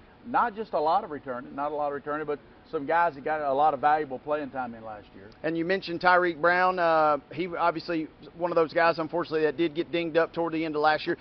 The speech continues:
Speaker 2: Seen some videos of him working out hard. We know he's been practicing hard. Where does he, uh, stand from a health standpoint?
Speaker 1: I'd say he's up to probably ninety percent. He's able to roll pretty good now.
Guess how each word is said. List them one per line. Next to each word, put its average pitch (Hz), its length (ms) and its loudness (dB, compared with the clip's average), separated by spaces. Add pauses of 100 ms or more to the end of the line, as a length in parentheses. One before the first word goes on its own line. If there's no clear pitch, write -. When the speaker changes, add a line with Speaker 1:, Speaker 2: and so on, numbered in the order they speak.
(140)
Speaker 2:
Seen 220 260 2
some 185 160 -4
videos 196 420 8
of 160 80 -4
him 196 160 2
working 196 300 6
out 190 180 8
hard. 185 260 10
We 180 100 0
know 185 100 6
he's 175 140 2
been 170 120 -4
practicing 180 440 0
hard. 170 260 4
Where 214 140 4
does 202 120 -6
he, 202 280 0
uh, 160 180 8
stand 170 380 -4 (240)
from 175 100 -4
a 131 60 -6
health 185 220 4
standpoint? 143 580 -6
Speaker 1:
I'd 190 160 -4
say 240 260 4
he's 175 120 -6
up 175 120 2
to 170 80 -10
probably 160 360 -2
ninety 151 300 -2
percent. 143 440 -12
He's 147 160 -10
able 160 240 -6
to 135 80 -6
roll 147 320 2
pretty 147 240 -6
good 143 240 -6
now. 147 280 0